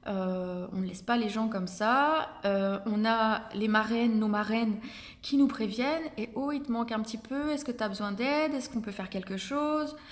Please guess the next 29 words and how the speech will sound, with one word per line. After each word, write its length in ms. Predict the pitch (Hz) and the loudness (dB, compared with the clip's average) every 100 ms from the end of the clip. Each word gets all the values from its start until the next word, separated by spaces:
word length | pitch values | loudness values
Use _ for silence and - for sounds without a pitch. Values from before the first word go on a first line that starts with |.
| - - - - | -16 -16 -12 -4
Euh, 580 | 214 202 196 190 196 196 196 - - - - - - | 0 0 0 0 0 -2 -4 -14 -20 -20 -20 -12 -6
pareil, 360 | 196 269 285 | -2 2 4
entre 200 | 240 233 | 2 0
démonstratrices, 760 | 214 214 214 - 214 - 262 - | 0 0 -2 -4 -6 -4 -6 -2
on 100 | 202 | -2
échange 340 | 196 208 202 | -2 -4 -4
beaucoup 320 | 208 247 254 | -4 -4 -4
de 60 | 247 | -4
choses, 280 | - 285 277 | -4 -4 -2
donc 180 | 226 220 | -4 -4
ça, 140 | 233 | -6
c'est, 460 | 233 214 202 208 202 | -6 -6 -4 -4 -6
c'est 200 | - 202 | -8 -8
très 180 | - | -8
sympa. 460 | 220 240 240 214 - - - - - 294 254 240 - - | -2 -2 0 -2 -4 -16 -14 -12 -12 -12 -12 -12 -2 4
Euh, 1500 | 240 240 233 220 220 214 202 220 226 226 220 220 214 208 208 208 - - - - | 8 8 8 6 6 4 4 2 2 0 -2 -2 -2 -4 -4 -8 -18 -20 -8 -2
il 120 | 254 | -2
faut 160 | - | 0
savoir 420 | 262 262 233 254 247 | 0 0 2 2 2
aussi 340 | 254 - 277 | 0 -2 -4
que, 160 | - 233 | 0 0
quoi 200 | 233 262 | 0 -2
qu'il 220 | - 254 | 0 0
arrive, 360 | 247 254 277 | 2 2 2
le 80 | 220 | 2
matériel 540 | 202 214 254 262 254 - | 2 2 0 0 0 -2
reste 300 | - 285 294 | -2 -2 0
à 60 | 240 | 0
vous. 200 | 190 | 0